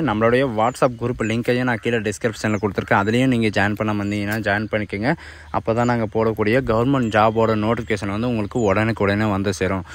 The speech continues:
So guys, அந்த லிங்கை கிளிக் பண்ணீங்கன்னா, நீங்க டைரக்டா இந்த பேஜுக்கு வந்துருவீங்க. இது வந்து பாத்தீங்கன்னா, உங்களுக்கு நான் டிஸ்கிரிப்ஷனில் கீழவே கொடுத்துருக்கேன். இப்போ பார்த்துருக்கக்கூடிய ஜாபோட அஃபிஷியல் நோட்டிஃபிகேஷன், சரிங்களா?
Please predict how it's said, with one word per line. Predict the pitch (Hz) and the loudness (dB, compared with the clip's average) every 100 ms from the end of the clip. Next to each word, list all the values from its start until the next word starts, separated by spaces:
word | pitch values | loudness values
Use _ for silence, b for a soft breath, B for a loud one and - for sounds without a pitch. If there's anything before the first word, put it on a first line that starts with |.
| B B | B B
So | - 143 | 2 4
guys, | 135 127 | 6 4
அந்த | 113 127 139 | 4 4 2
லிங்கை | 131 156 151 | 2 2 0
கிளிக் | 135 120 | -2 -2
பண்ணீங்கன்னா, | 123 117 110 123 | -2 0 0 0
நீங்க | 120 120 117 | 0 0 0
டைரக்டா | 101 101 107 123 | 2 2 2 0
இந்த | 107 104 110 | -2 -2 0
பேஜுக்கு | 113 110 104 | -2 0 -2
வந்துருவீங்க. | 101 101 104 151 B B B | -2 -4 -2 -4 B B B
இது | 135 131 | -2 0
வந்து | 131 143 131 | 2 2 2
பாத்தீங்கன்னா, | 117 110 113 | 2 2 0
உங்களுக்கு | 123 113 104 175 B B | 0 0 0 -4 B B
நான் | 127 120 | 0 0
டிஸ்கிரிப்ஷனில் | 120 - 147 131 131 120 110 | 0 0 -2 -2 -2 -2 -2
கீழவே | 127 127 127 123 | 0 2 2 0
கொடுத்துருக்கேன். | 113 110 110 151 139 | -2 -4 -2 -2 0
இப்போ | 120 113 | -4 0
பார்த்துருக்கக்கூடிய | 110 113 120 117 107 104 120 127 | 2 2 0 -6 -4 -2 -2 0
ஜாபோட | 98 101 113 120 | 0 2 2 2
அஃபிஷியல் | 104 101 107 113 104 | 0 -2 -4 -2 -2
நோட்டிஃபிகேஷன், | 92 95 110 101 92 95 | -2 -4 -6 -6 -4 -6
சரிங்களா? | 82 101 98 104 | -4 -4 -2 -2